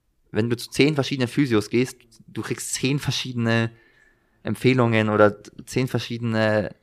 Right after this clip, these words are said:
Sachen, die jetzt, die du tun sollst und so. Und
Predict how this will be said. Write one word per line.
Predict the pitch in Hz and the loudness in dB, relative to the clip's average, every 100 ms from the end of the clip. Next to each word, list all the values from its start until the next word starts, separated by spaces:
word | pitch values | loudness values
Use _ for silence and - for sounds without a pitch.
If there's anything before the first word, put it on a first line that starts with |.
| _ _ _ _ _ _ _ _ _ _ _ - 175 208 - - | _ _ _ _ _ _ _ _ _ _ _ -20 -20 -20 -20 -14
Sachen, | - 123 127 135 120 | -2 0 2 0 0
die | 123 | 4
jetzt, | 123 113 - | 4 4 -6
die | 123 | -2
du | 120 | -2
tun | 123 123 139 | -2 -4 -2
sollst | 110 107 110 - | 2 2 0 -4
und | 107 | -2
so. | 107 | 0
Und | 117 | -2